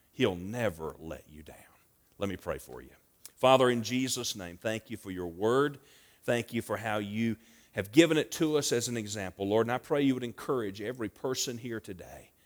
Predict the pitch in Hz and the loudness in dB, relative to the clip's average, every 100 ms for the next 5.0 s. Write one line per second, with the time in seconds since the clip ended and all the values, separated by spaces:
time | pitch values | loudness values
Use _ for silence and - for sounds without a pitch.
0 | _ _ _ 98 143 196 185 151 139 127 | _ _ _ 2 4 4 2 2 2 0
1 | 165 170 - - 156 143 147 - - _ | -2 -4 -12 -10 -8 -8 -12 -14 -16 _
2 | _ _ _ - 151 143 156 - 143 127 | _ _ _ -2 2 4 4 2 -2 -4
3 | 117 92 87 90 101 135 160 175 175 165 | -6 -8 -10 -6 0 4 4 4 2 0
4 | - 156 160 170 165 156 123 101 85 87 | 0 -2 -2 0 -2 -2 -6 -6 -6 -14